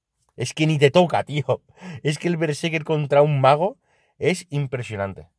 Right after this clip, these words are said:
Mirad esto, tío. Pim, pim, pim, pim. Es que es pa' flipar. A ver, voy a verlo. Boom, boom,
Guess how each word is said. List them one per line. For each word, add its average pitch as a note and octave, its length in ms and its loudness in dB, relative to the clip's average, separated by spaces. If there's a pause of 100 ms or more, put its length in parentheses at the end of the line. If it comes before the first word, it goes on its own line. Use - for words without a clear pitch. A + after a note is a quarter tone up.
(140)
Mirad G#2 300 4
esto, F2 240 -6
tío. D#2 260 -12 (1040)
Pim, G#3+ 220 -6
pim, A3 240 -10
pim, A3+ 220 -8
pim. G3 380 -4 (120)
Es - 120 -20
que C3+ 140 -4
es C#3 80 -2
pa' B2+ 140 4
flipar. A#2 300 0
A F#2+ 60 2
ver, C3 100 0
voy C#3 140 0
a A2+ 40 2
verlo. A2+ 280 -2 (2000)
Boom, G2 380 -8 (180)
boom, G2 580 -6